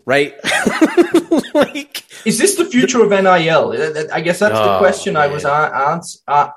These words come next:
Speaker 2: asking, is what I'm trying to say. Because
Speaker 1: And, yeah. So, and this, this was something I, I, I wanted to bring up was
Speaker 2: Okay.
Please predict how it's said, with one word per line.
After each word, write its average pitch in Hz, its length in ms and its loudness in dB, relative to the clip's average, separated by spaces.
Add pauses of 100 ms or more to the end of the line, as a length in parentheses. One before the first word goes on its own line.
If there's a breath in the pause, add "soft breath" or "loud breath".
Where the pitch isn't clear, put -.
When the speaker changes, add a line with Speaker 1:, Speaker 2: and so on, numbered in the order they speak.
Speaker 2:
asking, 156 640 0
is 90 120 -10
what 113 100 -2
I'm 104 80 -2
trying 120 240 -4
to 113 60 -6
say. 104 180 -6
Because 135 440 -2
Speaker 1:
And, - 120 -20 (560)
yeah. 90 220 -4 (260)
So, 190 300 4
and 170 200 2
this, 190 200 2
this 139 340 0
was 151 140 0
something 123 380 -4
I, 113 280 -2
I, 110 340 -2
I 107 160 -2
wanted 104 480 -4
to - 60 -18
bring 90 260 -6
up 143 240 -2
was 98 140 -2
Speaker 2:
Okay. 85 400 -6